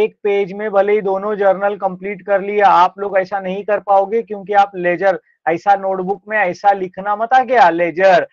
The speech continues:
अकबर्स account, comma, anthony's account, comma, Bill's receivable account, असं लिहायचं नाही, तुम्हाला account बनवायचं आहे।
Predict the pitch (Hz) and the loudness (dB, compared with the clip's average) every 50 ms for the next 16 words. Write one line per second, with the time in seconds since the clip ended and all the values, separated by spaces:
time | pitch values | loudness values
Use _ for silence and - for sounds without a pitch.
0 | _ _ _ - 165 165 151 151 175 180 180 175 170 - 170 175 175 175 180 175 | _ _ _ -12 -12 -12 -8 -6 -6 -6 -4 -6 -8 -4 -2 0 0 -2 -2 -2
1 | 175 170 175 180 175 165 160 160 - 175 180 180 170 165 165 - - 175 175 175 | -4 -2 -2 -2 -2 -2 -4 -6 -10 -12 -10 -8 -6 -6 -4 -2 0 -2 -2 -2
2 | 175 170 170 165 170 175 170 165 175 180 180 160 175 170 143 175 180 175 160 175 | -4 -4 -4 -4 -4 -4 -4 -4 -6 -6 -8 -10 -14 -14 -8 -6 -6 -4 -4 -2
3 | 175 175 165 - 180 175 170 160 151 143 135 _ _ _ _ _ - 160 165 - | -2 -2 -2 0 2 2 4 4 2 -2 -6 _ _ _ _ _ -6 -6 -6 -4
4 | - - 190 190 190 196 185 180 170 170 170 175 180 180 180 180 202 196 196 190 | -2 0 2 2 2 2 0 0 2 4 4 4 4 2 0 -2 -4 -4 -2 -2
5 | 180 170 165 156 170 190 196 202 202 196 190 175 165 160 151 - 180 190 _ _ | -2 -2 -2 -2 -4 -6 -8 -8 -8 -6 -6 -6 -8 -8 -12 -16 -20 -20 _ _
6 | _ _ _ _ _ _ _ _ _ _ _ _ _ _ _ _ _ _ _ - | _ _ _ _ _ _ _ _ _ _ _ _ _ _ _ _ _ _ _ -12
7 | 170 170 165 165 170 175 190 208 202 180 165 - _ - 175 180 185 190 196 214 | -6 -2 0 0 2 4 6 6 6 6 4 2 _ 2 2 4 4 2 2 -2
8 | 214 185 214 180 160 160 151 151 156 165 170 170 175 170 170 - 208 208 196 165 | -4 -10 -8 -4 -4 -4 -4 -2 0 2 2 2 2 -2 -2 0 2 2 4 4
9 | 151 147 170 185 196 196 202 196 185 175 165 | 2 0 -2 -2 -2 -2 -2 -4 -4 -4 -6